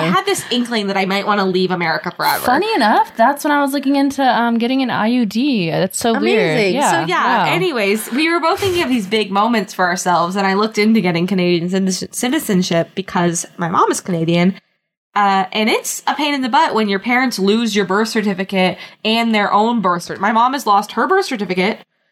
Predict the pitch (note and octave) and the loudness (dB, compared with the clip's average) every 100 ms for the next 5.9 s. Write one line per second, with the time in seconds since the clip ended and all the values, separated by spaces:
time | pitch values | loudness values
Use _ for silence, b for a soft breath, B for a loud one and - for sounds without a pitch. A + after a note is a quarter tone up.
0 | - G3 G3 B3+ A4 F#4+ D4+ C#4 A#3 A#3 | -14 -6 0 2 0 0 -2 0 -2 -2
1 | A3 G3+ B3 - G3 F3+ F#3 E3+ D#3+ E3+ | -2 -2 -2 -2 -2 -2 0 0 0 -2
2 | G3+ F3+ F3 G3 C4 C4+ - G3+ E3 F3+ | -4 -4 -4 -2 -2 0 -2 -4 -4 -4
3 | E3+ D#3+ - - G3 F3 D#4 D4 D#3+ D3 | -2 -2 -2 -6 -2 0 0 0 0 0
4 | D3 C#3+ D#3 - F#3 F3 D#3+ D3+ D3+ E3 | 0 0 0 -2 0 2 2 2 2 2
5 | E3+ - G#3+ A3+ C#4+ C#4+ C#4 C#4 | 0 -4 -4 0 2 2 2 0